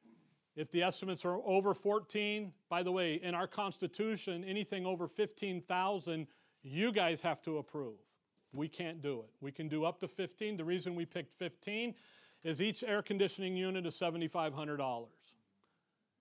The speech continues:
And I don't wanna have a congregational meeting in the heat of the summer of August and September trying to figure out it's okay to get new air conditioning units when what?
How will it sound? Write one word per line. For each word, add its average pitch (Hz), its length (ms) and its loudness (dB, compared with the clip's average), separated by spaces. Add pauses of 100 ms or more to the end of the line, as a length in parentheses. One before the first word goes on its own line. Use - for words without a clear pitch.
(140)
And 135 120 -8
I 160 120 2
don't 190 180 2
wanna 175 220 2
have 165 180 2
a 151 60 -2
congregational 185 680 2
meeting 175 340 0
in 156 120 -2
the 156 80 -2
heat 208 320 -2
of 151 160 -2
the 151 80 -4
summer 185 420 0
of 147 120 0
August 180 480 2
and 156 100 -8
September 170 560 -2
trying 170 200 -4
to 160 60 -8
figure 170 300 -2
out 160 140 2
it's - 120 -6
okay 170 300 -2
to 156 60 -2
get 160 200 -4
new 156 180 -2
air 170 140 0
conditioning 143 560 -6
units 143 380 -8
when 139 180 -6
what? 127 240 -6